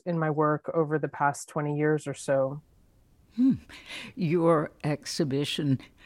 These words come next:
Speaker 2: Look at Me Like You Love Me, will be on view at Hyatt Centric Midtown in conjunction with Pride Atlanta. Would you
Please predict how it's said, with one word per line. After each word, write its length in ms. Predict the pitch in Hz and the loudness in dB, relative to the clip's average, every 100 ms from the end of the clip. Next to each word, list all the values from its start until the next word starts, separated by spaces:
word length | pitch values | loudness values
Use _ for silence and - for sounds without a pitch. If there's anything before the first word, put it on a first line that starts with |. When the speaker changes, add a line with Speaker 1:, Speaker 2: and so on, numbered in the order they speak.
| - - _ 160 | -20 -20 _ -2
Speaker 2:
Look 360 | 160 165 175 | 0 2 4
at 160 | 190 - _ | 2 2 _
Me 280 | 160 165 160 | 4 6 6
Like 460 | 156 143 143 - - | 6 4 4 -2 0
You 140 | 139 | 2
Love 500 | 120 113 120 117 - - | 2 4 2 0 -6 -4
Me, 360 | 98 98 87 - _ - _ | -4 -4 -12 -20 _ -20 _
will 260 | - 139 147 | -4 0 0
be 200 | 131 147 | 0 2
on 320 | 131 143 123 | 4 4 2
view 300 | 110 151 139 | 0 0 2
at 360 | 127 127 - - - _ - | 2 0 -6 -16 -18 _ -12
Hyatt 540 | - 170 165 165 - - | -2 0 2 0 -4 -6
Centric 920 | - - 143 185 - 160 135 - - | -2 2 4 2 0 2 2 0 2
Midtown 920 | 135 147 - - - 135 107 123 107 | 4 4 0 -10 -4 0 0 0 2
in 200 | 123 127 | 4 4
conjunction 960 | - 151 120 151 139 135 - 165 147 147 | 2 -2 0 2 2 2 0 -2 0 0
with 360 | 151 - _ | -2 -6 _
Pride 600 | - 202 220 254 247 117 110 | -6 -2 -2 -4 -4 -8 -8
Atlanta. 680 | - 117 120 117 110 - - - - - - | -8 -4 -2 -2 -4 -6 -8 -16 -16 -12 0
Would 380 | 180 190 - - | 2 2 0 -6
you 260 | 277 320 | -4 -4